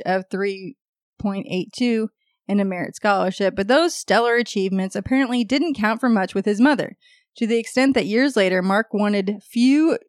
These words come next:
drawers as possible, like dresser drawers, in his new Chicago condominium because my mom would take any award I had and put it in a drawer because she didn't want Neil to feel bad. <laughs>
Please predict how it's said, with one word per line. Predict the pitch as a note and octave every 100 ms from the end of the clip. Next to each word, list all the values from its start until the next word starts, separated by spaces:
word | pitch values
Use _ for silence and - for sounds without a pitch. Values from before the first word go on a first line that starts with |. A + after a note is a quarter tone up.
| F#3+
drawers | - G#3 A#3 C4 F#3+ D#3 E3+
as | F#3 -
possible, | A3 G3+ - D#3 G2
like | F3+
dresser | F3+ F3 - G3
drawers, | F#3+ G#3 G#3+ B3 - _ _ _ _ -
in | G#3
his | G3 F3+
new | F#3 G3+
Chicago | G3 G#3+ G3+ F#3+
condominium | F#3 G#3 F#3+ G#3 C4 G#3+ F#3+
because | G3 F#3+ F#3
my | G3+ F#3+
mom | G3+ A#3+ D4+ D#4+
would | C#4 -
take | A#3 G#3 -
any | D4+ F#4
award | E4+ A#3+ A3 G3
I | A3+ C#4+
had | B3+ G3 F#3+
and | F3 F3+
put | D#4+
it | F#4
in | F#4+ G4
a | G4
drawer | C4+ G#3+ G#3
because | G3+ F#3+ G3
she | - G#3
didn't | C4 D4+ D4
want | C4+ -
Neil | A3 G#3+ A3
to | A3
feel | - F#3 -
bad. | D#3 - - G#3+ B3+ _ -
<laughs> | -